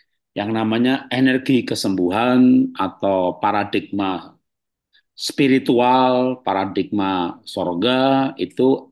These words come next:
energi kesembuhannya itu tinggi sekali. Yaitu ketika orang ada di dalam, eh, status ya penuh cinta kasih, love, cinta kasih, joy, sukacita,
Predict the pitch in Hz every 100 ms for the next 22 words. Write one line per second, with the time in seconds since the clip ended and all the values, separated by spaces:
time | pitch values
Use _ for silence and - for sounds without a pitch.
0 | _ - 113 107 107 107 101 98 101 113
1 | - 101 95 98 110 127 - 107 98 101
2 | - - 80 85 - _ _ - - _
3 | - 90 85 127 90 87 95 90 90 117
4 | 123 87 85 98 117 85 82 82 92 123
5 | 131 131 127 _ - - _ _ - 82
6 | 82 80 76 76 73 - - - 113 -
7 | 156 160 160 - - 87 98 - 110 113
8 | 123 - - 110 92 82 85 - - 143
9 | 143 _ _ _ _ _ _ _ _ 92
10 | 104 117 135 160 165 - - 95 90 87
11 | 80 - 95 123 - - 85 131 113 123
12 | 135 170 - - 147 - 98 - 104 117
13 | 120 170 -